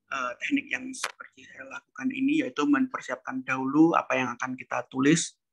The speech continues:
kemudian gambar-gambar yang akan kita masukkan ke, eh, story map yang akan kita buat, kemudian link, link-link terkait,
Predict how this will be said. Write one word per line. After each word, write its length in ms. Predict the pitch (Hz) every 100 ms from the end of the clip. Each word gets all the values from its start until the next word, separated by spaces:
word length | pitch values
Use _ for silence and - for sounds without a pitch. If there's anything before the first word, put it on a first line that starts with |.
| _ _ _ _ _ _ _ - -
kemudian 720 | 127 127 127 - 131 127 131 - - -
gambar-gambar 800 | - 127 123 123 131 127 127 127
yang 160 | 127
akan 320 | - 131 127
kita 240 | 127 120 123
masukkan 720 | 123 127 - - 123 127 127 131 - - _ _ -
ke, 160 | 143 135 127 127 127 127 127 127 _ _ _ _ -
eh, 40 | 127
story 240 | 127 127
map 240 | 131 127 127 131
yang 240 | 127 127
akan 240 | 123 127
kita 240 | 127 131 127
buat, 560 | 135 135 147 160 160 _
kemudian 1040 | - 127 127 127 - 131 131 127 127 127 131 _ _ _ _ _ _ _ _ -
link, 480 | 147 160 165 165 165
link-link 400 | 143 143 139 139
terkait, 640 | 139 131 127 135 156 165